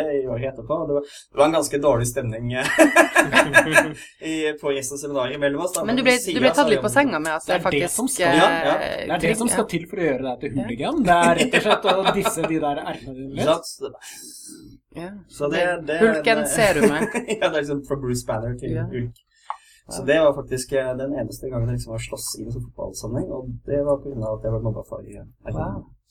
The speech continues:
Speaker 3: Jeg har, eh, som sagt, aldri blitt mobba, eh, for ærene mine, men altså, vi, vi, eh, eh, billeterer jo denne podcasten som en og en halv nordlending og en og en halv
Speaker 2: Mm.
Speaker 3: Oslo-gutt,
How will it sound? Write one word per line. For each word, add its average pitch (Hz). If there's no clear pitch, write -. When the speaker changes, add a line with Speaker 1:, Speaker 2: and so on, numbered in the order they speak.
Speaker 3:
Jeg 180
har, 175
eh, 202
som 175
sagt, 165
aldri 135
blitt 151
mobba, 127
eh, 131
for -
ærene 117
mine, 156
men 180
altså, 175
vi, 180
vi, 160
eh, 165
eh, 160
billeterer 160
jo 165
denne 139
podcasten 123
som 139
en 131
og -
en 135
halv 135
nordlending 127
og 135
en 123
og 131
en 131
halv 131
Speaker 2:
Mm. 180
Speaker 3:
Oslo-gutt, 131